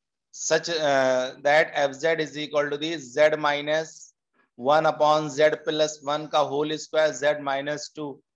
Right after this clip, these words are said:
and hence evaluate close integral C f z d z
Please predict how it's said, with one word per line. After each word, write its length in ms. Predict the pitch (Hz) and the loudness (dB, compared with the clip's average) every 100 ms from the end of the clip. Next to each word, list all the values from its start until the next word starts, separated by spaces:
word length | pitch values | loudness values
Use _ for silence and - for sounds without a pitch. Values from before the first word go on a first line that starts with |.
| _ _ _ _ _ _ | _ _ _ _ _ _
and 260 | 127 151 156 | 0 2 0
hence 380 | 139 151 165 160 | 0 0 -2 -4
evaluate 580 | 147 143 139 151 160 156 - | 2 2 4 0 0 -2 -10
close 260 | 143 156 151 | -2 -2 -2
integral 500 | 151 147 139 147 147 | -6 -8 -4 -2 -2
C 440 | - 151 151 165 - _ _ | -4 -8 -8 -10 -18 _ _
f 140 | 131 127 | -4 0
z 200 | 139 151 | 0 0
d 120 | 143 143 | 0 -2
z 200 | 131 147 | 2 2